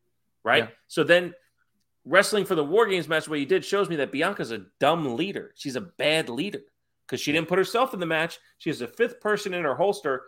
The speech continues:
Speaker 1: who's better than everyone else to get this big pop.
Speaker 2: Yeah. And
Speaker 1: It's,
Speaker 2: she lost
Speaker 1: it's just
Speaker 2: advantage because of it.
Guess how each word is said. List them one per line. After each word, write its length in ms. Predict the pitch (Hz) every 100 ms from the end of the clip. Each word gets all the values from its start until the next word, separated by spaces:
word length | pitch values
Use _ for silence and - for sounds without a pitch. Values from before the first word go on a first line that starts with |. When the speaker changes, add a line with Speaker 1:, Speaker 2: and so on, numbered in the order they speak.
| _ -
Speaker 1:
who's 320 | 147 123 - _ - 104 -
better 240 | 185 214
than 160 | 190 175
everyone 380 | 185 196 196 196
else 300 | 185 127 - _ _
to 60 | 131
get 160 | 151
this 120 | 156
big 260 | 131 151 -
pop. 320 | 190 190 - - _ _ _
Speaker 2:
Yeah. 200 | - 107 _ _ -
And 100 | 139
Speaker 1:
It's, 60 |
Speaker 2:
she 60 | 135
lost 120 | 120
Speaker 1:
it's 60 | 117
just 20 |
Speaker 2:
advantage 300 | 131 139 135
because 200 | 135 185
of 100 | 160
it. 140 | 107